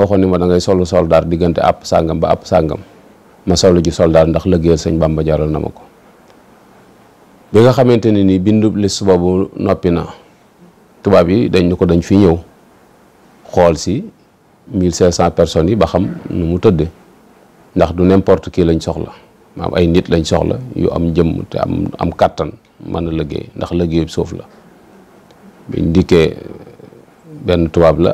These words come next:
ak benn nit ku ñuul ku ñuy wax Jupiter Ndiaye, ñoom moo ànd ak ñoom, ñëwee dañoo xëy di rappel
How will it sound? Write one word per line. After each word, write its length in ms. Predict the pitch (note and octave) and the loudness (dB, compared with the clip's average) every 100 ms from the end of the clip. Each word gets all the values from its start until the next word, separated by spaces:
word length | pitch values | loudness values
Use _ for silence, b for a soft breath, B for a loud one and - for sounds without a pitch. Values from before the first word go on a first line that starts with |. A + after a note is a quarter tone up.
| - | -2
ak 120 | E2+ _ - - - - F#2+ | -12 _ -20 -20 -20 -20 -6
benn 200 | F#2 E2+ E2 E2 | -2 0 0 -2
nit 140 | D#2+ - | -4 -2
ku 100 | E2+ | 0
ñuul 200 | E2 F#2 | 0 0
ku 100 | E2 | 0
ñuy 100 | D#2 | 0
wax 100 | E2 | 2
Jupiter 400 | E2 D#2 E2+ D#2 | 2 2 2 2
Ndiaye, 320 | D#2+ D#2 C3+ - _ _ _ _ _ _ _ - | 4 2 0 -10 _ _ _ _ _ _ _ -8
ñoom 380 | D2+ D#2+ E2 C#2+ - - | -2 0 -2 -4 -8 -6
moo 140 | - | -2
ànd 220 | E2 E2+ | 0 2
ak 80 | E2+ | 0
ñoom, 320 | D#2+ D#2+ D3 D#3 _ _ - - - - | 0 0 -2 -8 _ _ -20 -20 -16 -6
ñëwee 400 | E2+ F2 F2 D#2+ | 0 4 4 4
dañoo 240 | D#2+ E2 | 2 0
xëy 220 | D#2+ E2+ | 2 2
di 100 | D#2+ | 4
rappel 480 | D#2+ D#2+ D#2 D2 - | 4 4 2 -2 -4